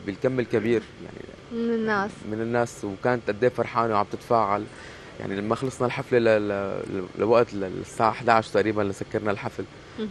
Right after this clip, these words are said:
Speaker 1: فكتير كنا سعيدين بنجاح أول ليلة من ليالي المهرجان، وكنا كتير محمسين.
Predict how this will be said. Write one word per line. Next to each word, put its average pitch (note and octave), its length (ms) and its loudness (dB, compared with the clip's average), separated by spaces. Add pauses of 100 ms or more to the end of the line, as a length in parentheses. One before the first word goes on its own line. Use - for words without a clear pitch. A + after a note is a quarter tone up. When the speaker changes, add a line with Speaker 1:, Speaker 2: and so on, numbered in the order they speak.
(100)
Speaker 1:
فكتير F3+ 220 2
كنا D#3 220 -2
سعيدين C3 460 2
بنجاح A#2+ 460 4
أول A#2 220 6
ليلة A2+ 180 6
من G#2 180 -2
ليالي G#2+ 240 4
المهرجان، G#2+ 720 -2
وكنا G2+ 600 -2
كتير B2+ 220 2
محمسين. A#2 560 -2